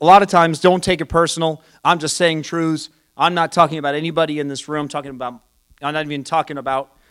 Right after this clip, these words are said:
the way I believe or you believe. I'm just saying truths. So when I say things like Christians, don't take it personal.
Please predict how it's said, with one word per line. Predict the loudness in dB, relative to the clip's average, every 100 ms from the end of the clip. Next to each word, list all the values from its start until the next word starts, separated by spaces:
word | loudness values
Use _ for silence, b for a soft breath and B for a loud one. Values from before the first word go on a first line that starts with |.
| _
the | -6
way | -4 -2
I | 2 2
believe | 2 0 -2
or | -6
you | -10 -10
believe. | -10 -10 -10 -12 -4
I'm | -2 0
just | -2 -4
saying | -8 -6 -8 -8 _ _ _ _ _ _ _ _
truths. | -8 -6 -6 -8 -12
So | -6 -2
when | 0
I | 0
say | 0 -2
things | -2 -2
like | -4 -4
Christians, | -4 -4 -4 -8 -8 -12 -16 _ _
don't | -4 -4
take | -4 -8
it | -6
personal. | -6 -6 -6 -10 -12